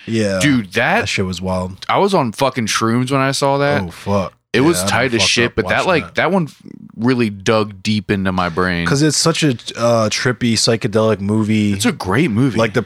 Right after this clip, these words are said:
Speaker 1: the, both the premise, the book is pretty trippy too, but, like, both the premise and the fucking, um, like, cinematography
Speaker 2: Mm-hmm.
Speaker 1: is just, yeah, watching that on shrooms,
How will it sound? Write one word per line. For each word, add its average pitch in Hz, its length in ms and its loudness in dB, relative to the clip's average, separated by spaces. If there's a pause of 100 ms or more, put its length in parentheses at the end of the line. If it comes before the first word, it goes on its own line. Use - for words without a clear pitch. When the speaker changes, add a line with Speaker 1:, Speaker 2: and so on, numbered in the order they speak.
(140)
Speaker 1:
the, 135 260 2
both 131 340 0
the 147 100 2
premise, 135 460 0
the 117 120 0
book 147 280 0
is 143 100 0
pretty 113 200 0
trippy 98 280 -4
too, 101 180 0
but, 95 160 -4
like, 107 180 -2
both 131 200 0
the 117 100 0
premise 127 560 0 (100)
and 120 360 -2
the 110 60 0
fucking, 101 720 -4
um, 90 560 -6 (840)
like, 101 360 -2 (220)
cinematography 101 1000 -2
Speaker 2:
Mm-hmm. 196 300 2 (120)
Speaker 1:
is 90 220 -6
just, 90 460 -6 (600)
yeah, 98 460 -2
watching 120 400 -2
that 123 180 0
on 110 140 -2
shrooms, 104 440 -2